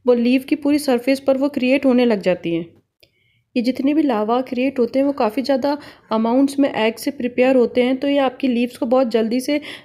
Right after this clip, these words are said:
अ, डैमेज शुरू कर देते हैं। बहुत जल्दी से ये लीव्स के सारे टिश्यूज़ को जो खाने लग जाते हैं।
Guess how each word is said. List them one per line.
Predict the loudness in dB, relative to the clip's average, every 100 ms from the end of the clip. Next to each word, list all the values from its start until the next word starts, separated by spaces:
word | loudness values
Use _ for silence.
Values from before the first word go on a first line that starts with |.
| _
अ, | 0
डैमेज | 2 2 2 2 0 -2 -2
शुरू | 0 0 2
कर | 2 2
देते | 2 2 2
हैं। | 2 0 -2 -10 _ _ _ _ _ _ _ _ _ _
बहुत | -2 0 0
जल्दी | 0 0 -2
से | 0
ये | 0
लीव्स | 2 0 -2 -4
के | -6
सारे | -6 -4 -2
टिश्यूज़ | -2 -2 -2 -2 -4 -2
को | -2
जो | -2
खाने | -2 -2 0 2
लग | 0 0
जाते | -2 -2
हैं। | -2 -2 -6 -14